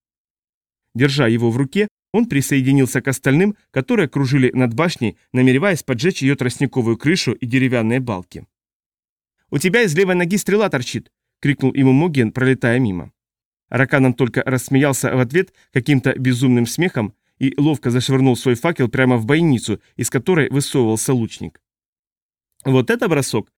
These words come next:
восхитился Моген, резко бросил своего крылатого вниз, коснулся крыши и снова взлетел. Вслед ему взметнулись языки пламени.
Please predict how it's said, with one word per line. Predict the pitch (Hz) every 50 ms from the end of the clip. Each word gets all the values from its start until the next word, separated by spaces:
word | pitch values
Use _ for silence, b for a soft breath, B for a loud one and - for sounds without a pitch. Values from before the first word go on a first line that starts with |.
| _ _ _ _ -
восхитился | 123 120 - 135 - - 135 120 - 131 123 -
Моген, | 135 139 175 185 139 127 110 101 - _ _ _ _ _
резко | - 117 139 139 - - 135 120
бросил | 113 135 139 - - 123
своего | - - 139 127 127 117
крылатого | - 131 135 131 127 113 - 127 123 117
вниз, | 123 160 185 185 - _ _ _ _ _
коснулся | - 135 127 - 151 143 - - 131
крыши | - - 151 190 175 - 135
и | - -
снова | 123 - - 139 123 117 113
взлетел. | 107 110 131 143 - - 95 78 - _ _ _ _ _ _ _ _ _ _ _ _ _
Вслед | - - 131 131 123 110
ему | 117 120 120 120
взметнулись | - 117 117 127 120 117 - 170 160 135 - -
языки | 123 110 107 120 - 135
пламени. | 113 - 127 104 95 92 95 95 92